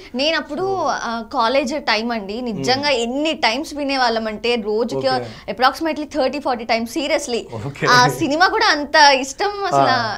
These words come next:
Speaker 1: And ఆ
Speaker 2: అవునండి.
Speaker 1: songs exactly, ముందు మ్యూజిక్, సాంగ్స్ అసలు సినిమాకి.
Speaker 2: అవునండి.
Speaker 1: So,
Speaker 2: So,
Speaker 1: excellent. <laughs> Thanks for that.
Speaker 2: <laughs> Thank you, thank you so much.
Speaker 1: మా మూడ్ స్వింగ్స్ కి తగ్గట్లు ఉండేది ఆ టైంలో ఆ సాంగ్స్
Speaker 2: Correct.
Speaker 1: అంతా.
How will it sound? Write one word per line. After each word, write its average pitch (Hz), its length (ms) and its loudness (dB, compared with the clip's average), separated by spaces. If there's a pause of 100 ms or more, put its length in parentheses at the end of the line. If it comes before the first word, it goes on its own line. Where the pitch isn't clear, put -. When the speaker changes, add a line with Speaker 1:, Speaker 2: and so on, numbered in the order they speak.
(140)
Speaker 1:
And 233 120 -2
ఆ - 20 0
Speaker 2:
అవునండి. - 0 -
Speaker 1:
songs 233 600 -2
exactly, 240 440 -2 (400)
ముందు 294 260 -2
మ్యూజిక్, 294 460 -4
సాంగ్స్ 226 380 -6
అసలు 190 300 -10
సినిమాకి. 165 140 -8
Speaker 2:
అవునండి. 143 400 -4 (260)
Speaker 1:
So, - 60 -6
Speaker 2:
So, 196 60 -4
Speaker 1:
excellent. 247 500 -2
<laughs> 269 300 0
Thanks 254 200 -2
for 269 180 -2
that. 247 260 0
Speaker 2:
<laughs> - 520 2
Thank 135 200 0
you, 123 120 -8
thank 123 220 -8
you 123 260 -12
so 110 100 -14
much. 117 220 -14
Speaker 1:
మా 302 160 2
మూడ్ 320 280 2
స్వింగ్స్ 427 260 -2
కి 440 120 0
తగ్గట్లు 370 460 4
ఉండేది 311 340 4
ఆ 226 100 4
టైంలో 254 360 -2
ఆ 240 60 2
సాంగ్స్ 175 240 4
Speaker 2:
Correct. 151 160 0
Speaker 1:
అంతా. 226 380 -4